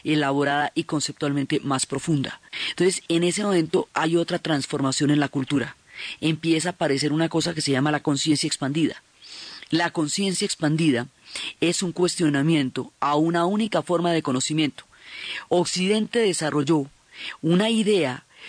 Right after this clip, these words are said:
sobre la ciencia y sobre la realidad basada en el plano cartesiano. Según esa idea,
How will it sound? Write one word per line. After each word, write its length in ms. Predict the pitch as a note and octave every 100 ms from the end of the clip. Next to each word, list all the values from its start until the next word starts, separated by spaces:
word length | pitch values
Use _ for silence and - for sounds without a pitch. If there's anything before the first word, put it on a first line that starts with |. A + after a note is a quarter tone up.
| -
sobre 400 | - F3+ D#3+ D#3
la 140 | D3
ciencia 460 | - F3 F#3+ F#3+ G#3+
y 40 |
sobre 260 | - D#3+ C#3
la 120 | C3
realidad 440 | C3 B2+ B2+ C#3 -
basada 480 | D#3+ D3 D#3+ D3+ E3
en 100 | D#3+
el 100 | B2
plano 380 | - C3 C#3
cartesiano. 680 | - B2 - B2+ D#3+ A#2 - - _ _ _ _ - - -
Según 400 | - A#2+ C#3+ D#3
esa 220 | D3+ D#3+
idea, 440 | D#3 D3 A#2 C#3